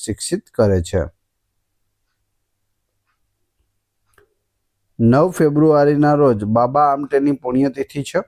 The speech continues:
રક્તપિત્તના દર્દીઓ સાથે કામ કરવા માટે જાણીતા સમાજ સુધારકને યાદ કરવામાં આવે છે. બાબા આમટે, જેમનો જન્મ છવ્વીસ ડિસેમ્બર ઓગણીસો ને ચૌદના રોજ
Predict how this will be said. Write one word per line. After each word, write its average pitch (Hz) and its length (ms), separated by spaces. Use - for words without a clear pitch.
રક્તપિત્તના 156 800
દર્દીઓ 143 600
સાથે 139 480
કામ 131 380
કરવા 139 340
માટે 139 360
જાણીતા 120 600
સમાજ 127 380
સુધારકને 127 540
યાદ 113 260
કરવામાં 110 520
આવે 95 200
છે. 85 200
બાબા 123 280
આમટે, 127 400
જેમનો 120 380
જન્મ 117 440
છવ્વીસ 123 520
ડિસેમ્બર 127 520
ઓગણીસો 123 440
ને 127 140
ચૌદના 123 480
રોજ 131 180